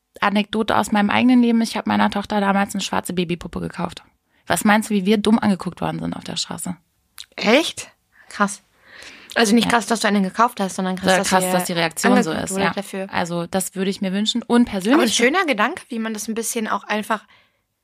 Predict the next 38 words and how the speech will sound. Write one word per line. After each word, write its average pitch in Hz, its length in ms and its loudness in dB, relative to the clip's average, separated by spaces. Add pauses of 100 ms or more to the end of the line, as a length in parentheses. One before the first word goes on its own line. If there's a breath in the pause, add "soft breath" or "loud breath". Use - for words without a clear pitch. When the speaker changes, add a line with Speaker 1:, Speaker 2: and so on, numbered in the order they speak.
(200)
Speaker 1:
Dreh 277 180 2
es 480 180 4
doch 320 120 4
Speaker 2:
integrieren 285 100 2
kann. 262 60 4
Speaker 1:
einfach. 226 340 2
Du 240 140 -6
kannst 330 480 -2
es - 140 -10
doch 294 200 0
am 262 160 0
Anfang 269 380 0
steuern, 269 480 0
aber 240 180 0
es - 160 -4
gibt - 300 -6
halt 247 160 -2
diese 233 500 -2
hundert 294 340 2
Millionen 254 560 4
dummen 262 280 6
Menschen 247 340 2
auf 208 140 0
dieser 196 260 -4
Welt, 190 340 0
die 220 60 -6
es 208 80 -8
einfach 214 380 -2 (260)
entweder 240 320 2
nicht 233 160 0
verstehen 208 500 -2
wollen 220 300 6
oder 220 240 2
halt 208 160 -4
einem 226 160 0
falschen 208 300 -4
Ideal 190 380 -2
hinterherrennen. 160 540 -6